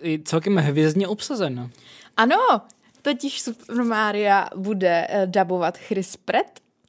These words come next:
Speaker 2: A odkud známe Chrisa Pratta? Ze Strážců galaxie.
Speaker 1: Ze Strážců galaxie a z takových těch potvor, který utekli z parku, protože nikdo nečekal, že utečou z parku, že jo? <laughs> Kdo, ještě z Pasažérů, že jo?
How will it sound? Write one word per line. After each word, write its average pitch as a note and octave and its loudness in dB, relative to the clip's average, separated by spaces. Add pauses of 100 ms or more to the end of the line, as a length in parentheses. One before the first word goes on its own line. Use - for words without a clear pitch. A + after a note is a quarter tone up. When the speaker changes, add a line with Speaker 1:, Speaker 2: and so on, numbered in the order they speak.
(140)
Speaker 2:
A - 0
odkud E3+ -6
známe F#3+ -2
Chrisa A#3 -10
Pratta? C#4+ -14
Ze D#4 0
Strážců - -4
galaxie. - -10
Speaker 1:
Ze C#3 -12
Strážců C3+ -4
galaxie C#3+ 2
a C#3 2
z C3+ 2
takových C#3 0
těch C3 -6 (1120)
potvor, C3+ -2
který C3+ -2
utekli C3+ -4
z - -6
parku, B2 -4
protože B2 -6
nikdo B2 -4
nečekal, A#2+ -6
že A#2+ -8
utečou A#2+ -14
z A#2 -12
parku, - -16
že A#2+ -12
jo? - -6
<laughs> - - (600)
Kdo, C3 -4 (100)
ještě E3 2
z - 6
Pasažérů, C#3+ 4
že C3 -4
jo? B2+ -4